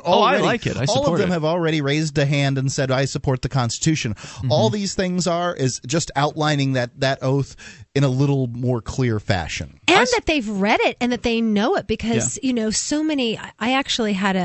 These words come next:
Speaker 3: an officer in Peterborough tell me that how he trains his rookies to learn what the New <laughs> Hampshire Constitution is, is by having him,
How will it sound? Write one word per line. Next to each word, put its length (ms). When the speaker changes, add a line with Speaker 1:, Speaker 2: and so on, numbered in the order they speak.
Speaker 3:
an 180
officer 560
in 200
Peterborough 500
tell 300
me 200
that 220
how 240
he 260
trains 540
his 200
rookies 560
to 240
learn 320
what 200
the 60
New 120
<laughs> 120
Hampshire 340
Constitution 800
is, 240
is 220
by 140
having 320
him, 280